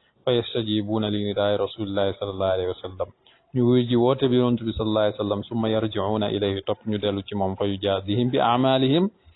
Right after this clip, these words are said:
mu fay leen seeni jëf. Haadha, haadha al-ba'su,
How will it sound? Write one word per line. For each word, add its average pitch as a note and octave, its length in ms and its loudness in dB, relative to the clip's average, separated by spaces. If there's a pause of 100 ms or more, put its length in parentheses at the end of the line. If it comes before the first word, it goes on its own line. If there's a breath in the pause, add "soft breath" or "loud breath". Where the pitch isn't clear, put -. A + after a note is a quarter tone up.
(240 soft breath)
mu G#2 280 -2 (160)
fay A2+ 180 2
leen G2+ 240 -2
seeni G2 240 -4
jëf. F2+ 160 -2 (460)
Haadha, B2+ 480 4 (240)
haadha C3+ 380 4
al-ba'su, B2 680 0